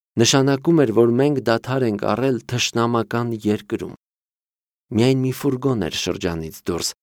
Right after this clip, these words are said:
և ասես մեր բացօթյա փարախի դարպասը լիներ։ Մենք գիտեինք, որ հետո, երբ պառկելու ժամանակը գա, անասուններին կքշեն շրջանի ներսը, այդ միայնակ ֆուրգոնը քարշ կտան իր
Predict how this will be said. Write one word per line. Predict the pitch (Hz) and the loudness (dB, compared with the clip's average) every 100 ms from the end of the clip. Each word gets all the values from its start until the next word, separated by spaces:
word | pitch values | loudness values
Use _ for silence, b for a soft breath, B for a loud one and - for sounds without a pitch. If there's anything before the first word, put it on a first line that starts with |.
| _ | _
և | - 90 | -2 0
ասես | 90 - 92 | 0 -4 -2
մեր | 95 92 | -2 -2
բացօթյա | 98 90 98 90 120 | -4 -4 -4 -6 -6
փարախի | 120 - 95 95 - 120 | -10 -10 -12 -10 -12 -10
դարպասը | 98 87 - - - - | -10 -10 -12 -12 -10 -12
լիներ։ | - - - - _ _ _ _ _ _ _ _ _ _ _ | -16 -18 -20 -20 _ _ _ _ _ _ _ _ _ _ _
Մենք | 98 120 - | 4 4 0
գիտեինք, | - 123 139 110 82 80 | -4 0 2 2 -2 0
որ | 98 | 0
հետո, | 95 101 104 143 - _ - | 0 0 2 2 0 _ 2
երբ | 113 131 117 - | 4 4 2 -4
պառկելու | - 104 101 113 120 | 0 0 2 2 4
ժամանակը | 113 95 95 95 98 98 85 | 2 0 0 0 -2 -2 -8
գա, | 87 113 143 - _ _ | 0 2 2 -2 _ _
անասուններին | 110 131 143 139 147 143 143 147 170 175 | 2 4 2 2 0 2 2 4 2 0
կքշեն | - - - 143 147 131 | -4 -6 -2 0 0 -2
շրջանի | - 113 101 107 107 113 113 | -2 -2 0 -2 0 -2 -2
ներսը, | 104 98 82 - 65 - _ | 0 -2 -2 -4 -8 -14 _
այդ | - 104 110 | -4 -2 0
միայնակ | 113 113 123 135 127 | 2 2 2 0 -2
ֆուրգոնը | - 131 123 135 131 | 0 0 2 0 -2
քարշ | - 139 135 | -4 -4 -4
կտան | - 110 101 98 | -6 -4 -2 -4
իր | 113 95 | -4 -6